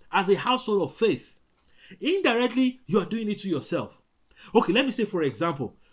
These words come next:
you are in a, you are in, in, in, in, in, in church, and, um, <laughs> um, someone comes and they start talking or maybe backbiting and doing all those things in church.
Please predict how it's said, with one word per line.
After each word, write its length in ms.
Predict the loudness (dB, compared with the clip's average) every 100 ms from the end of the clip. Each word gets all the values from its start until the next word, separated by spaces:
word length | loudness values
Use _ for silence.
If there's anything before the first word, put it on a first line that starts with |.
| _
you 160 | -2
are 60 | 0
in 140 | 0
a, 120 | -2 -4 -14 _ _ _ _ _ -6
you 160 | -2
are 80 | 0
in, 240 | 0 -4 -8
in, 220 | -6 -6 -2
in, 200 | -2 0
in, 220 | -2 -2
in, 260 | -2 -4 -2
in 200 | -6 -8
church, 600 | -8 -6 -4 -4 -4 -12 _ _ _ _ _ _ _ _ _
and, 400 | 0 0 -4 -10 _ -16
um, 500 | -6 -4 0 -2 -2 -8 _ -8 -8
<laughs> 340 | -8 -14 -20 -10
um, 340 | -10 -8 -12 -14 -10
someone 440 | -4 -2 0 0
comes 340 | 0 -2 -2 -10 _
and 340 | -6 -4 -4 -10 _
they 120 | -2 0
start 320 | 0 -2 -4 -20 _
talking 340 | -6 -4 -2 -2
or 140 | 0
maybe 180 | -2 -2
backbiting 840 | -2 -6 -2 0 0 0 -6 -8 _
and 140 | -12 -6
doing 160 | -2
all 140 | 0 0
those 220 | 0 -2
things 240 | -4 -4 -6 _
in 280 | -2 0 0
church. 580 | 0 4 4 2 -8